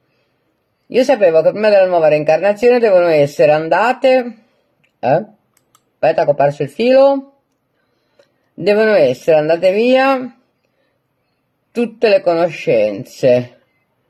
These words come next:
parenti, eccetera, della vita precedente, giusto? Non c'entra niente, Erika. Quelle sono tutte regole che si inventano gli uomini.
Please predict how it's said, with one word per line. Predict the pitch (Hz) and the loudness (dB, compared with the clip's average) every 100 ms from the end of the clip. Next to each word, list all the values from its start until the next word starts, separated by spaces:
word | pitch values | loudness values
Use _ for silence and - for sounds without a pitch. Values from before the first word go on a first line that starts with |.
| _ _ _ _ _ | _ _ _ _ _
parenti, | 143 151 175 220 262 254 262 269 269 | -2 0 2 0 0 -2 -6 -2 0
eccetera, | 202 185 202 185 180 | 0 0 -2 0 2
della | 175 156 | 2 0
vita | 143 147 | 0 -2
precedente, | 139 135 131 110 117 135 | -2 -4 -4 -4 -4 -4
giusto? | 139 208 226 - 196 202 208 196 | -2 -4 -4 -2 2 4 2 0
Non | 220 | -6
c'entra | 233 254 226 240 | -2 -2 0 -2
niente, | 220 175 143 143 | -2 -2 -2 0
Erika. | 127 113 - - _ _ _ _ _ _ _ _ _ _ | 0 -2 -6 -14 _ _ _ _ _ _ _ _ _ _
Quelle | - 403 370 | -6 -2 -2
sono | - 202 196 | -2 -2 -2
tutte | 285 277 277 | -4 -2 -2
regole | 175 170 190 220 220 247 254 262 247 | 0 0 0 -2 2 2 4 2 0
che | 175 | -6
si | - | -10
inventano | 190 165 170 170 190 185 165 | -8 -2 -2 -2 -2 -2 -2
gli | 135 | -2
uomini. | 123 123 123 139 156 156 160 | 0 2 0 -4 -4 -8 -14